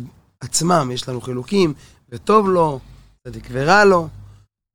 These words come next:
ובמה שיצא לנו מכל מה שבעל התניא, האדמו"ר הזקן, הוציא לנו מהחלק הזה של הפרק, זה בעצם שאנחנו, המושגים, עולם המושגים שלנו של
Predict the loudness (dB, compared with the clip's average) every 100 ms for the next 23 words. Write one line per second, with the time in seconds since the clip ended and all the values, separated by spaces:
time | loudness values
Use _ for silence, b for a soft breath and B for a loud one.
0 | _ -8 -4 -2 0 -2 -2 -4 -4 -2
1 | -2 -4 -4 -2 -2 -2 -4 -4 -4 -4
2 | -4 -6 -6 -8 -8 -6 -6 -6 -8 -6
3 | -6 -6 -8 -6 -6 -6 -8 -8 -10 -12
4 | _ _ _ _ -14 -12 -4 -2 -2 -2
5 | -6 -10 -12 -14 -16 _ _ -6 -6 -4
6 | -4 -4 -6 -6 -6 -6 -8 B B B
7 | B B -10 -2 0 0 -4 -6 -6 -8
8 | -8 -10 -12 _ _ _ _ _ _ _
9 | _ -10 -6 -6 -10 -18 -10 -4 -4 -4
10 | -4 -2 0 0 -2 0 0 0 -2 -4
11 | -4 -6 -6 -6 -6 -6 -10